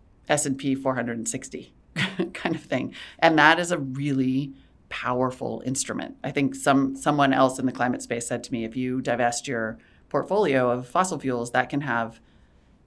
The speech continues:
thirty times more impact than going vegetarian over the life of your portfolio." So those are the kinds of tools that I'm just sort of into, I think, because I got really interested in the economy and monetary policy.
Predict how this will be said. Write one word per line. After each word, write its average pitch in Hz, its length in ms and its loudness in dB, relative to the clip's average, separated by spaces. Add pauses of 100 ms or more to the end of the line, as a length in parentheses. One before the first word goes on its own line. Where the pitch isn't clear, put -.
thirty 156 240 0
times 135 300 2
more 127 160 0
impact 120 300 -6
than 117 180 -4
going 113 220 -4
vegetarian - 520 -10 (880)
over 143 200 0
the 120 100 0
life 113 320 -2
of 113 160 -4
your 107 400 -4 (300)
portfolio." - 520 -10 (300)
So 139 460 4 (520)
those 175 220 6
are 196 60 2
the 180 100 0
kinds 151 240 2
of 131 100 -4
tools 127 340 -4
that - 360 -2
I'm 131 220 4
just 123 200 -4
sort 120 160 -4
of - 80 -8
into, - 460 -4
I - 60 -8
think, - 260 -10 (280)
because - 520 -8 (500)
I 120 80 -8
got 113 140 -2
really 107 240 -6
interested 117 340 -10
in 104 300 -6 (180)
the 120 80 -10
economy 113 520 -4
and 104 360 -10 (140)
monetary 123 460 -4
policy. - 500 -10